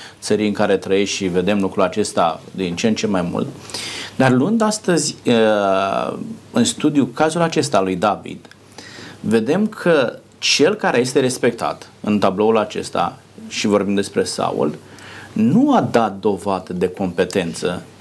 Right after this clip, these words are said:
ca să determine sau să ceară din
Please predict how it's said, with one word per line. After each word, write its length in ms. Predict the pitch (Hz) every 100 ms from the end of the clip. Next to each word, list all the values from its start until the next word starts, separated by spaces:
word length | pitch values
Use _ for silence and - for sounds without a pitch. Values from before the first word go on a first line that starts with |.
| - - -
ca 160 | - 113
să 180 | 110 113
determine 720 | 98 98 - 135 113 90 85 -
sau 220 | - 87
să 160 | -
ceară 480 | 98 - 175 113 90
din 100 | 80